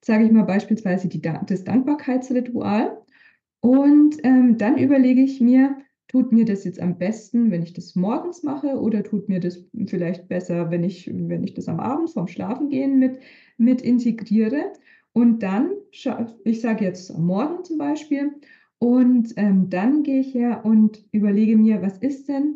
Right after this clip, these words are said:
meine Gewohnheit aktuell? Also sprich, ich stehe auf, gehe ins Bad, gehe in die Küche, gehe danach wieder ins Bad, ziehe mich an, wie auch immer, und, ähm, gehe dann beispielsweise.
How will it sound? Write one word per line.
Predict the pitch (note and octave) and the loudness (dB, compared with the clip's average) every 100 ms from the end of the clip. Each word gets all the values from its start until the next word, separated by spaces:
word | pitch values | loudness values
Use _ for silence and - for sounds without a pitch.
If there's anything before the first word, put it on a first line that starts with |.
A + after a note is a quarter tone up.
| - | -2
meine | G#3+ G#3 A3 A3+ A3+ | 0 2 4 4 4
Gewohnheit | G#3 F3 A3 A#3+ A3+ A3 G3 G3 | 0 -2 0 0 -2 -4 -6 -10
aktuell? | F#3 - D#3 - E3+ B4 - _ - | -14 -12 -8 -4 -2 -4 -8 _ -6
Also | F#3 D#3+ | -4 -4
sprich, | - C4 C4+ C4 | -6 -4 -4 -4
ich | - | -12
stehe | - F3+ | -12 -8
auf, | B3 C#4+ D4 - | -4 -4 -4 -6
gehe | F#3 | -4
ins | D3+ - - | -4 -6 -8
Bad, | B3 B3 B3+ - | -4 -4 -6 -6
gehe | F3+ - E3+ | -8 -4 -4
in | |
die | D#3+ E3+ | -6 -4
Küche, | D4+ D4+ C#4+ C#4 - - _ | -2 0 -2 -4 -8 -20 _
gehe | A3+ G#3 | -4 0
danach | F#3+ F3 - | 0 -2 -4
wieder | F3 E3+ | -4 -4
ins | D3 E3+ | -6 -8
Bad, | - A#3 B3+ C4 - _ | -8 -6 -4 -4 -8 _
ziehe | - F3+ | -4 -2
mich | F3 F3 | -2 -4
an, | G#3+ B3 A#3+ - _ - | -2 0 -2 -4 _ -6
wie | F#3 | -4
auch | F3 | -2
immer, | D#3+ F#3+ F3 - _ _ | -2 -2 -2 -8 _ _
und, | G3 G#3 G#3+ - | 2 4 4 2
ähm, | F3+ F#3+ F#3 | -2 0 0
gehe | F#3 F3 | -2 -2
dann | C#3 C#3+ - _ _ _ | -4 -6 -10 _ _ _
beispielsweise. | E3+ D#3+ - D3 D3 D3+ F3+ G3 | -4 -4 -4 -6 -6 -6 -6 -12